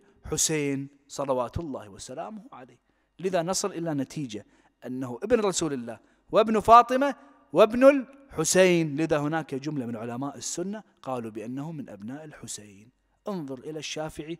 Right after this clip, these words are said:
في كتابه البيان في أحوال آخر الزمان، تجد هناك يرجع نسب الإمام المهدي عليه السلام كما نقول نحن الشيعة الإمامية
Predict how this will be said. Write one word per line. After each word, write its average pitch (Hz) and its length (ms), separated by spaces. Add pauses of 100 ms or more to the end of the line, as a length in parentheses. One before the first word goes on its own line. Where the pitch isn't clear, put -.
(140)
في - 180
كتابه 135 600
البيان 123 500 (280)
في 127 200
أحوال 110 400
آخر 113 280
الزمان، 117 500 (680)
تجد 147 260
هناك 175 540 (540)
يرجع 143 540
نسب 156 360
الإمام 143 380
المهدي 135 360
عليه 165 200
السلام 233 1000
كما 233 300
نقول 208 300
نحن 214 220
الشيعة 190 340
الإمامية 117 720